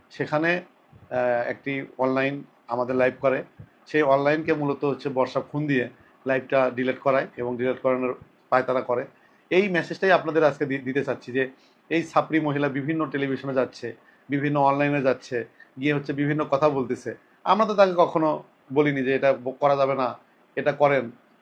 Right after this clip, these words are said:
তার স্বাধীনতা আছে, সে বলবে। সে মিথ্যা বললে সোশ্যাল মিডিয়াতে সে ধরা খাবে, আমাদের তো এখানে কোনো কিছু করার নাই। কিন্তু আমি মাই টিভিতে যখন হচ্ছে একটা প্রোগ্রাম করে আসলাম, মাই টিভিতে ফোন দিয়ে সেটা বন্ধ করার চেষ্টা করতেছে। আমি হচ্ছে আজকে কোর্টে একটা লাইভ করলাম, সেটা, আহ,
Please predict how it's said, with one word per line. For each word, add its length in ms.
তার 140
স্বাধীনতা 360
আছে, 160
সে 120
বলবে। 280
সে 120
মিথ্যা 260
বললে 300
সোশ্যাল 220
মিডিয়াতে 280
সে 140
ধরা 180
খাবে, 240
আমাদের 280
তো 120
এখানে 220
কোনো 180
কিছু 180
করার 180
নাই। 140
কিন্তু 360
আমি 160
মাই 200
টিভিতে 360
যখন 200
হচ্ছে 200
একটা 200
প্রোগ্রাম 300
করে 140
আসলাম, 360
মাই 120
টিভিতে 260
ফোন 220
দিয়ে 120
সেটা 160
বন্ধ 200
করার 160
চেষ্টা 260
করতেছে। 420
আমি 180
হচ্ছে 180
আজকে 220
কোর্টে 260
একটা 260
লাইভ 240
করলাম, 240
সেটা, 320
আহ, 120